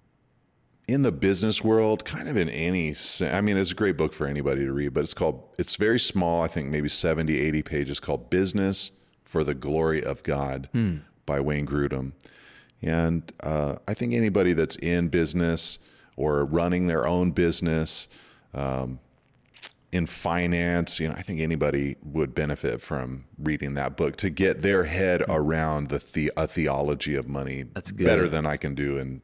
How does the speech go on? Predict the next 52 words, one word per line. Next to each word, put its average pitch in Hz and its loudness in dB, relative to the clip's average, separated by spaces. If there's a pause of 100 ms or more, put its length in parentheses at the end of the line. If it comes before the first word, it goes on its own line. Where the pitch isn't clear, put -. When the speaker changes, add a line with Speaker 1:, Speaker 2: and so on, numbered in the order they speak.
Speaker 1:
you 71 -4
know, 64 -6
three 78 -2
minutes 69 -6
on 67 -6
a - -6
podcast. 71 -2
Speaker 2:
Well, 90 4
that 101 6
was 87 -2
super 82 -2
helpful. 90 -2
I 76 -2
mean, 76 -6
shout 82 0
out 80 -2
to - -8
Wayne 78 -6
Grudem. 76 -6 (220)
Yeah, 80 0 (260)
that - -16
guy's 76 -8
awesome. 78 -6 (920)
That 92 4
was 82 2 (100)
really 90 4
helpful, 82 -2
Nate. 80 -6
Thanks 87 -2
for 80 -4 (100)
taking 85 -4
us 78 -6
there 78 -2
for - -8
a 78 -6
minute. 78 -6 (640)
The 113 6
last 113 4
thing 170 2
I - 4
wanted 101 4
to 87 2
ask 95 0
you - 6
about 82 0
was 85 4 (100)
trusting 92 2
God 80 0
when 92 0
you're 80 -4
disciplined. 113 0 (140)
And 82 -2